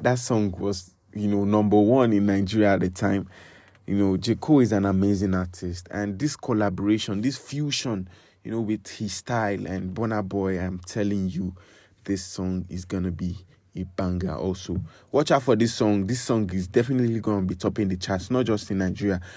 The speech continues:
I'm talking about that number one spot. That number one spot. Watch out for Thanks featuring J. Cole.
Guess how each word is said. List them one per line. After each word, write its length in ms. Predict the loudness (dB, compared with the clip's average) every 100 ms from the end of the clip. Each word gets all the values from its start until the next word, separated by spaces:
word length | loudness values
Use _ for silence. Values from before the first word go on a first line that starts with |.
| -6
I'm 120 | -4
talking 300 | 0 0 2
about 220 | 2 2 2
that 140 | 0
number 280 | 0 0 0
one 240 | 0 -2
spot. 520 | -4 -6 -4 -4 -6 _ _ _ _ _ _ _ -20 -6
That 120 | 0
number 260 | 2 2 2
one 180 | 2 0
spot. 280 | -4 -2 -2
Watch 320 | 2 2 2
out 120 | -2
for 240 | 0 -2 -2 -10 _ 0
Thanks 400 | 2 2 0 -8
featuring 680 | -2 -2 2 2 2 0 -4 -14 -20 -18 -2
J. 220 | 0 0
Cole. 360 | 0 4 4 2